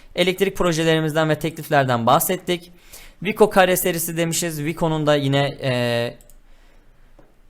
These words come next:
distribü-, distribütörüyüz zaten, az önce aşağıda da bahsettik. Burada gördüğünüz gibi kabloma,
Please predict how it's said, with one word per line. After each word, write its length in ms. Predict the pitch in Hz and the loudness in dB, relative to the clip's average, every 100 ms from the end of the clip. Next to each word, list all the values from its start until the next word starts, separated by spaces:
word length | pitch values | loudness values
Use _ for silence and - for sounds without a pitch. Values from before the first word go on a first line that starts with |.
| - - - - | -20 -20 -20 -8
distribü-, 640 | 135 139 - 151 139 - 143 | -6 -6 -6 -8 -8 -8 -4
distribütörüyüz 880 | 139 139 156 139 139 151 147 143 131 | -2 -2 -6 -6 0 0 0 -2 0
zaten, 380 | 131 123 135 131 | 0 2 0 -2
az 180 | 131 | -2
önce 200 | 131 127 | -2 0
aşağıda 400 | 123 - 127 120 | 0 0 -2 0
da 80 | 120 | 0
bahsettik. 680 | 120 123 123 - 113 - - | 0 0 -4 -8 -8 -10 -10
Burada 260 | 147 156 165 | -6 -4 0
gördüğünüz 480 | 156 147 151 151 | 2 2 0 -4
gibi 260 | 135 143 147 | -4 -4 -4
kabloma, 720 | - 139 143 139 135 135 | 0 0 2 0 0 -2